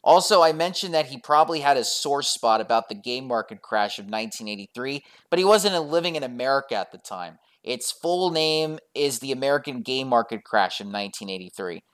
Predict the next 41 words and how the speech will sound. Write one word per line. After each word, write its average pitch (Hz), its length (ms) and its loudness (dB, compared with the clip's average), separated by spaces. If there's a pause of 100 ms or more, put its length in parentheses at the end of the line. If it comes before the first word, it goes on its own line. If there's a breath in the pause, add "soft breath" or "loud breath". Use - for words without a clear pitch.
(200)
However, 147 260 6
since 170 280 -4
he's 175 160 -4
a 143 60 -4
game 160 340 -4
journalist, 131 480 0
I 120 100 2
figured 131 380 -6
he'd 120 200 -12
be 123 140 -6
at 117 100 -6
least 113 280 -6
familiar 131 440 2
with 98 220 -8
it." 69 160 -6 (640)
So, 151 420 6
I 143 140 2
also 202 300 4
mentioned 165 360 -6
that 143 160 -2
the - 60 -10
case 170 400 -6
against 123 420 -6
Jim 113 180 -8
Sterling 107 440 -6
had 101 140 -10
been 110 160 -4
dismissed. 104 540 -4
That 151 180 8
wasn't 165 320 0
quite 131 320 2
true 160 260 -4
yet, 107 300 -2
but 120 60 -4
what 113 240 0
happened 175 520 2
was 110 300 -2
that 107 260 0 (360 soft breath)
rather 156 260 10
than 143 180 -2
suing 135 680 -2